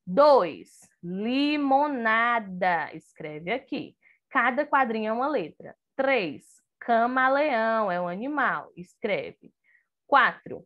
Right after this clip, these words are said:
Macaco. Escreve. Cinco. Mula. Escreve. E seis. Melão. Escreve. Circule a sílaba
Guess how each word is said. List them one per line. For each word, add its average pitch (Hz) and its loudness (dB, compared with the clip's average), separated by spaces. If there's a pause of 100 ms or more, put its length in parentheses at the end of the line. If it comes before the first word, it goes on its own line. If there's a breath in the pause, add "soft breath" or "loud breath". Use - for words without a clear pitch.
(100)
Macaco. 170 -4 (280)
Escreve. 170 -10 (360)
Cinco. 226 -6
Mula. 202 0 (460)
Escreve. 190 -8 (280)
E 285 -4
seis. 220 -6
Melão. 190 -2 (180)
Escreve. - -12 (600 soft breath)
Circule 359 2
a 285 4
sílaba 220 0